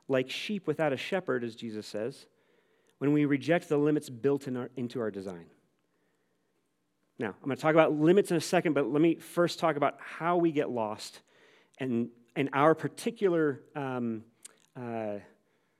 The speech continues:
preference or our hobby of getting lost is, is self-belonging.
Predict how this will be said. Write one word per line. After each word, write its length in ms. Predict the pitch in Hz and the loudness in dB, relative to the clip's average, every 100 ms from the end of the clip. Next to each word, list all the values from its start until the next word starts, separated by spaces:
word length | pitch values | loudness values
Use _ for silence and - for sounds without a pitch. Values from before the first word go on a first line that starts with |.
| _ _ _ _ _ - | _ _ _ _ _ -20
preference 680 | - 151 135 - 117 104 | -6 -2 -2 -2 -6 -4
or 80 | 110 | -4
our 120 | 104 | -4
hobby 420 | - 131 135 120 | -4 0 0 0
of 100 | 110 | -2
getting 260 | 127 110 107 | -2 -2 -2
lost 360 | 110 110 107 113 | 0 -2 -2 -8
is, 120 | - | -8
is 160 | 131 | -8
self-belonging. 800 | - - 127 - 104 98 95 85 | -8 -6 -6 -4 -6 -6 -8 -10